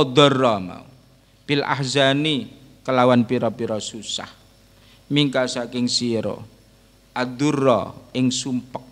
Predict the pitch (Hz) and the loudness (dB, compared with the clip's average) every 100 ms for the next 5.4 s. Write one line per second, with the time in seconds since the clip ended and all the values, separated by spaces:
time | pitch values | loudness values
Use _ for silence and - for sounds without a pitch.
0 | - - - - 110 - _ _ _ _ | -16 -12 -10 -12 -14 -18 _ _ _ _
1 | _ _ _ _ _ _ _ _ _ _ | _ _ _ _ _ _ _ _ _ _
2 | _ _ _ _ - 160 - 220 - - | _ _ _ _ -8 -8 -4 -4 -4 -8
3 | - - 165 180 202 185 226 226 190 196 | -12 -12 -8 0 2 4 4 2 2 0
4 | 190 202 196 196 170 175 170 180 - 180 | 0 2 2 0 -4 -4 -6 -8 -10 -10
5 | - 185 214 | -8 -6 -6